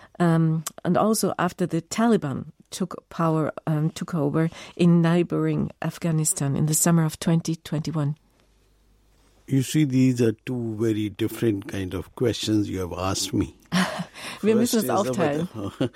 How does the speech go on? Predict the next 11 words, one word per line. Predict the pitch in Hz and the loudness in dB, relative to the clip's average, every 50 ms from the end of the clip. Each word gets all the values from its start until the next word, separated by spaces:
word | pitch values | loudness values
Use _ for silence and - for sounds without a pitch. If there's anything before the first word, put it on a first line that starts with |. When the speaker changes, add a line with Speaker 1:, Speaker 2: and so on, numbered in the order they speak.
| - - - | -10 -20 -20
Speaker 2:
<laughs> | - - - - | -20 -20 -20 -12
first | - - 131 127 123 - - - | -4 0 0 0 0 0 -2 -2
is | 110 95 - | -4 -4 -4
the | - 117 | -2 0
monsoon, | 110 113 113 117 117 113 - - 117 113 107 107 107 | 2 4 4 4 4 2 0 0 2 2 2 2 2
which | 107 101 - 104 | 0 0 -2 -2
is | 98 90 | -2 -2
a | 107 101 | -2 0
very | 98 110 113 107 110 104 | 0 2 2 2 2 0
much | 87 92 101 98 92 - - 113 | 0 0 0 -2 -2 -4 -2 0
lighter. | 110 98 92 98 95 - - 90 80 73 - | 2 2 2 0 0 -2 -2 -4 -2 -4 -6